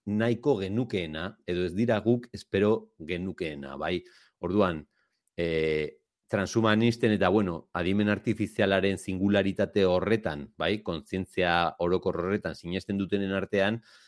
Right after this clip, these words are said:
ba, bada, eh, nolabait, balitz, eh,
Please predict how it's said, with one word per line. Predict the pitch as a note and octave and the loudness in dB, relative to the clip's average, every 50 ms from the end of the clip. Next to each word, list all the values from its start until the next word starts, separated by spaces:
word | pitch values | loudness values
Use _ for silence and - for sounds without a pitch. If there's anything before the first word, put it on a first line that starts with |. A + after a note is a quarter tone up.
| _ _ _ | _ _ _
ba, | - E2+ D#2+ | -4 -2 0
bada, | E2+ E2+ E2+ F#2 G2 A2 A2+ A2+ _ _ _ _ _ _ _ _ | 0 2 2 2 2 2 0 -2 _ _ _ _ _ _ _ _
eh, | - E2+ D#2+ D#2 D2 D2+ D2+ D2+ | -4 -4 -2 -2 -2 -4 -4 -4
nolabait, | D#2+ E2+ F2 F#2 F#2 F#2 F#2 G2 G#2+ G#2+ - _ - | -4 -2 2 2 4 4 4 4 2 2 -2 _ -6
balitz, | - E2+ E2 D#2 F2 A2 G#2+ G#2+ - - _ _ _ _ _ _ | -2 -2 0 2 0 0 -2 -2 -10 -20 _ _ _ _ _ _
eh, | - E2 D#2 D2 D2 C#2+ C#2 C#2 C2+ - _ | -4 -2 -2 -2 -2 -4 -4 -6 -8 -10 _